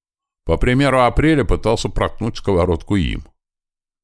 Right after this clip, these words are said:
Степаныч еле руку успел убрать, настолько сильно Туман размахнулся.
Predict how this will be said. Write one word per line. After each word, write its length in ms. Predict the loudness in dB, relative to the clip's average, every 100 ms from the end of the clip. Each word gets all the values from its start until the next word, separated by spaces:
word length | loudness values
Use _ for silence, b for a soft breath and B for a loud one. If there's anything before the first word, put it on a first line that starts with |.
| _
Степаныч 500 | -10 -4 -2 -2 0
еле 220 | 0 0
руку 320 | 0 -2 -4 -8
успел 320 | -4 -4 -4
убрать, 420 | -4 -4 -6 -10
настолько 500 | -6 -4 -2 -4 -4
сильно 380 | -4 -4 -4 -4
Туман 320 | -4 -2 -2
размахнулся. 760 | -4 -6 -6 -8 -8 -10 -14 -18